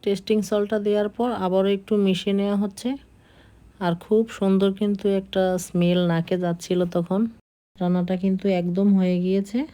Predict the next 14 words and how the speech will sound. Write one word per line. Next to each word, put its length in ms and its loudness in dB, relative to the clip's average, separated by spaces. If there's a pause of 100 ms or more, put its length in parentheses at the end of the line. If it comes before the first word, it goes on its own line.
(580)
তো 140 -2
চলুন 360 2
আপনাদেরকে 560 0
এখন 220 -2 (320)
একটু 240 -4
দেখানো 480 0
যাক 220 -2
যে 120 -4
কালারটা 480 -4
কীরকম 400 -2
হলো। 240 -8 (840)
এই 160 -2
যে 140 -2
দেখুন, 360 -4